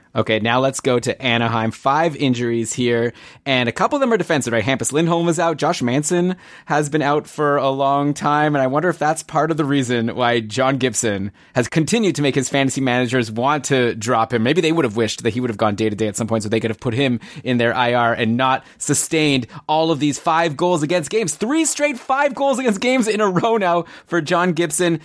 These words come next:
He looked super dejected after that Labanc goal on Friday before he got pulled. He only has two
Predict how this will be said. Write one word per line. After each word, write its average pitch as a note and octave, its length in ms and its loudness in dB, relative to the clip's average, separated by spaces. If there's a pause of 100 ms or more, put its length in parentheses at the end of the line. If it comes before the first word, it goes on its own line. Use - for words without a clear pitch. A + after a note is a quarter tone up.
He F#3 100 0
looked C4+ 140 -2
super D#3 460 0
dejected A#2 480 -2
after A#2 240 -2
that A#2 160 0
Labanc A2+ 420 -2
goal A#2 300 2
on A2+ 260 0
Friday A#2 400 0
before A#2 320 -2
he A2+ 80 -4
got A#2 300 -2
pulled. A#2+ 340 0 (160)
He D3+ 120 0
only G3 120 2
has A3+ 160 0
two F3 260 -2